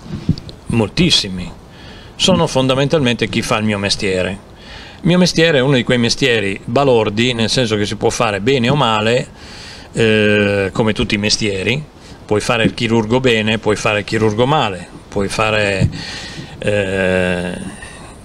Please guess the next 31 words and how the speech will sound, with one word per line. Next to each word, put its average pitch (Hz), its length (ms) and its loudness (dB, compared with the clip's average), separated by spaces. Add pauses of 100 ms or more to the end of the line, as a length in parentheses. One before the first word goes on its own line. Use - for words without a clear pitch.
(160)
quello 127 380 2
che 120 340 0 (100)
crede 127 460 2
veramente 107 560 0
in 101 80 -2
quello 117 240 2
che 165 160 0
fa, 127 400 0
oppure 131 460 0
puoi 139 220 2
farlo 110 640 0
perché 107 540 0 (240)
per 107 140 -4
tutta 131 240 -2
una 110 160 2
serie 110 320 2
di 98 100 -4
situazioni 101 840 -2
che 110 140 -2
sappiamo 98 680 0 (160)
la 113 160 2
vita 101 340 -4
ci - 160 -4
procura. 98 600 -6 (760)
Io 180 140 4
adesso 151 300 2
vi 127 100 0
parò-, 120 420 2
parlerò 123 420 2
di 117 120 -2
qualche 131 540 0